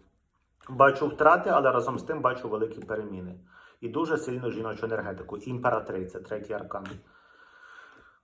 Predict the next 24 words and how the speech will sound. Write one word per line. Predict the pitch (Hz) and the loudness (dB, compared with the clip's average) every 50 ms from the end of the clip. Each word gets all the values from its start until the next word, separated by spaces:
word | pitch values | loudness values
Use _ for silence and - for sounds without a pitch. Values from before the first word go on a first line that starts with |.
| - | 0
Будемо | - 135 160 156 170 160 160 | 6 6 8 8 6 4 4
вірити | 151 147 165 165 156 - 160 147 | 4 4 4 4 4 2 0 -2
в | - | 0
краще, | - 160 175 196 196 - - 175 | 4 6 6 6 4 0 -6 -6
будемо | - - - 123 123 123 - | -2 -2 -2 0 0 -2 -2
сподіватися | - - 123 117 120 151 160 170 180 175 156 | -2 -4 -4 -2 0 0 0 -2 -4 -6 -4
на | 139 131 | -4 -4
краще, | 127 135 127 113 - 135 | 0 0 0 0 2 0
але | 127 120 117 | 0 0 -2
ситуація | - 135 - 147 156 170 165 - 143 - | -4 -4 -2 0 0 0 0 -2 -4 -2
по | - 120 | 0 2
Донбасу | 110 113 110 107 117 131 135 - 127 110 | 2 2 2 2 0 -2 -2 -2 -6 -4
залишається | 98 104 101 98 98 - 110 113 113 - 110 | -4 -4 -4 -4 -2 -2 -2 -2 -2 -4 -4
критичною. | 98 110 110 104 107 104 95 92 - - 101 95 92 92 90 - _ | -4 -4 -4 -4 -4 -6 -8 -8 -10 -14 -14 -14 -14 -16 -18 -20 _
На | - 107 107 | -8 -4 -2
вересень | 104 110 123 123 - - 113 107 | 0 0 -2 -2 -4 -6 -10 -10
дві | 101 107 | -10 -10
тисячі | - - 113 - 107 - - | -8 -8 -8 -8 -10 -12 -10
двадцять | 92 101 104 95 110 101 | -6 -6 -6 -6 -6 -10
четвертого | - 104 - 110 107 - - 117 | -10 -8 -6 -6 -6 -4 -4 -4
року | - 156 - - | -4 -4 -6 -6
в | 98 95 | -8 -6
тому | - 107 98 92 90 | -6 -6 -6 -6 -10
числі. | 92 - - - - - 90 | -10 -12 -18 -20 -18 -18 -18